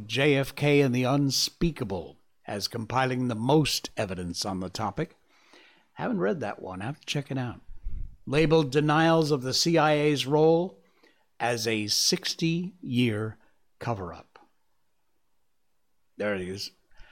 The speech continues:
I'm telling you, like I said, you're not gonna change my mind and, uh, get me to vote for anybody other than Donald J Trump.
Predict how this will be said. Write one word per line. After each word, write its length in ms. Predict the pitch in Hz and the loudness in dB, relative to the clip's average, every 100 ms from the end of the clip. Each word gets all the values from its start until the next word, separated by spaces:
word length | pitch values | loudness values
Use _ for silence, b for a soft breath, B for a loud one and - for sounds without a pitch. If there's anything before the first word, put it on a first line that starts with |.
| B B B - | B B B 0
I'm 320 | 127 143 156 | 2 2 0
telling 360 | 139 160 175 156 | 0 2 2 2
you, 100 | 139 | 2
like 240 | 131 156 | 0 0
I 80 | 160 | 0
said, 440 | - 175 160 120 - | 2 2 2 0 -8
you're 140 | 143 139 | -4 0
not 200 | 175 170 | 0 0
gonna 200 | 147 127 | -2 -2
change 420 | - 160 156 135 | 0 2 2 2
my 200 | 135 135 | 2 2
mind 400 | 135 135 139 135 | 4 4 4 2
and, 240 | 110 104 | -2 -6
uh, 220 | 101 95 90 _ _ _ _ _ _ _ _ _ _ _ | -8 -10 -14 _ _ _ _ _ _ _ _ _ _ _
get 180 | 135 156 | -4 -2
me 100 | 143 | 0
to 80 | 135 | 0
vote 260 | 131 143 | 2 2
for 160 | - 127 | 2 2
anybody 520 | 127 131 131 127 131 | 2 4 4 4 2
other 220 | 131 127 | 2 2
than 220 | 123 117 107 | 2 0 2
Donald 460 | 127 123 117 104 | 2 4 2 0
J 320 | 110 120 110 | 0 2 2
Trump. 360 | 107 - 139 107 | 0 2 2 0